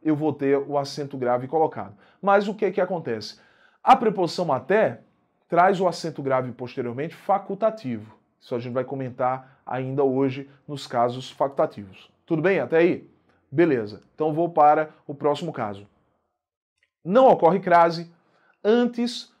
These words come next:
dos seguintes pronomes. Olha, noventa por cento dos pronomes rejeitam o acento grave. Noventa por cento. Então, olha, olha no slide, eu tenho aí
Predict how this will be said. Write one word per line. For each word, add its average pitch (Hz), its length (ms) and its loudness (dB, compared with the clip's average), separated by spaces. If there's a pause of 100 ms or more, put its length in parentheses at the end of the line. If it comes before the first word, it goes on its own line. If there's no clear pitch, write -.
(100)
dos 185 220 -4
seguintes 185 800 -4
pronomes. 131 920 -6 (260)
Olha, 110 280 -8 (260)
noventa 175 640 -2
por 156 160 -10
cento 135 380 -8
dos 120 140 -12
pronomes 120 680 -6 (240)
rejeitam 139 1160 -2
o 127 80 -2
acento 127 380 -6
grave. 101 380 -10 (160)
Noventa 165 380 0
por 147 100 -14
cento. - 380 -18 (380)
Então, 180 140 0
olha, 104 200 -2 (580)
olha 170 180 2
no 147 100 -4
slide, 160 580 2 (100)
eu 147 140 -8
tenho 160 160 -2
aí 117 240 -4